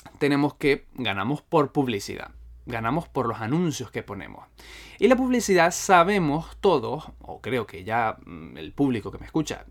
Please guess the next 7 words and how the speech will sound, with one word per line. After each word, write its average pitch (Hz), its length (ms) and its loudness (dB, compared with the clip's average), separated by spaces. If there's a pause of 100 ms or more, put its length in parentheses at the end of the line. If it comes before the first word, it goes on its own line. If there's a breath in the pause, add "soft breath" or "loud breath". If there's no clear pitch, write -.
(120)
tiene 127 260 0
la 92 140 -12
suficiente 113 1500 -2
inteligencia 110 580 -6
como 95 160 -10
para 101 180 -10
saberlo, 160 440 0